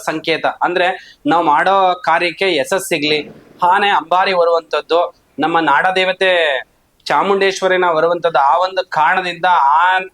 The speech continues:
ಆ ಸಂಕೇತನ ನಾವು ದರ್ಶನ ಮಾಡಿ ಮನೆಯಿಂದ ಹೋಗ್ಬೇಕಾದ್ರೆ ಮುಂದೆ ನೋಡೋದ್ರೆ ಖಂಡಿತ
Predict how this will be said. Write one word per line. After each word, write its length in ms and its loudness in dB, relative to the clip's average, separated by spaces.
ಆ 220 2
ಸಂಕೇತನ 520 -4
ನಾವು 420 0
ದರ್ಶನ 320 -2
ಮಾಡಿ 360 0
ಮನೆಯಿಂದ 540 -2
ಹೋಗ್ಬೇಕಾದ್ರೆ 640 0
ಮುಂದೆ 480 -2
ನೋಡೋದ್ರೆ 680 0
ಖಂಡಿತ 360 -2